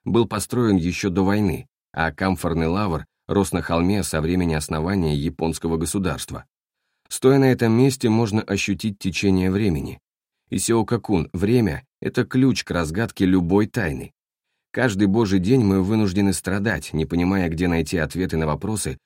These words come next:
всплывающие на поверхность, подобно волдырям на коже. Но все наши действия — не более чем мазь, снимающая симптомы,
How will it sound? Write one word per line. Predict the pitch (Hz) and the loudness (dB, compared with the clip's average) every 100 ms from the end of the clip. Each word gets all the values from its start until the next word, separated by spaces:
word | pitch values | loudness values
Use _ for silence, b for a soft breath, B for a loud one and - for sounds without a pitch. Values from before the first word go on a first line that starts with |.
| _ - | _ -12
всплывающие | - 98 90 95 90 - 90 | -2 0 2 2 0 0 0
на | 85 | 0
поверхность, | 80 80 98 - 78 - _ _ | -2 -2 -2 -2 -6 -6 _ _
подобно | 85 90 90 87 - | -2 0 2 0 -2
волдырям | 92 90 85 90 87 90 | -2 0 0 0 0 -2
на | 98 | -2
коже. | - 76 - - _ _ _ _ _ _ - | -4 -4 -6 -14 _ _ _ _ _ _ 0
Но | 101 120 | 2 2
все | - 156 | 2 2
наши | 143 123 117 | 2 2 0
действия — | 101 139 147 - 78 67 - _ - | 0 2 0 -2 -6 -6 -12 _ -2
не | 104 | 2
более | 107 135 131 | 4 4 4
чем | 127 - 110 - | 2 0 -2 0
мазь, | 117 123 98 - - _ | 2 2 0 -4 -10 _
снимающая | - 98 90 85 82 - 82 | -2 2 4 2 0 -2 -2
симптомы, | - 104 - 82 62 | 0 -2 0 -2 -2